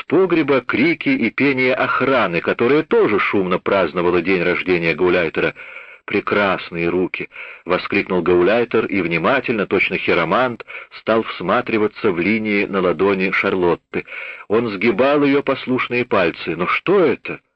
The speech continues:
Гауляйтер отпрянул в испуге и с удивлением заглянул в лицо Шарлотты. Шарлотта непринуждённо засмеялась. "Вы опасная женщина, мадам Австрия", — заключил Румпф. "Вам это известно?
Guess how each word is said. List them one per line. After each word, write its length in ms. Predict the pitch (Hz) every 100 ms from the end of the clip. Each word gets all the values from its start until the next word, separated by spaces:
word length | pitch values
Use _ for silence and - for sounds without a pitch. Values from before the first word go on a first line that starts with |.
| _ _ _
Гауляйтер 720 | - 98 98 107 104 107 101
отпрянул 640 | 104 - - 104 113 95 85
в 100 | 82
испуге 520 | - - 185 165 185 - - -
и 160 | - 190
с 100 | -
удивлением 680 | 175 170 156 160 151 147
заглянул 460 | 123 82 85 87 139
в 60 |
лицо 260 | 120 117 131
Шарлотты. 600 | - 123 113 92 - - _ - _ _
Шарлотта 720 | - 120 110 117 147 - 156
непринуждённо 760 | 151 156 143 139 - 120 127 127
засмеялась. 720 | 131 - 135 101 98 95 - _ - - _
"Вы 380 | 76 82 104 113
опасная 840 | 127 151 - 165 135 - 160 190
женщина, 640 | 190 202 110 - - 92 87
мадам 360 | 90 87 90
Австрия", — 580 | 87 87 - - 87 85 - - -
заключил 600 | 85 87 101 85 104 95
Румпф. 400 | - 95 85 76 - - - -
"Вам 280 | 87 110 90
это 260 | 80 85
известно? 580 | 78 78 98 - - 196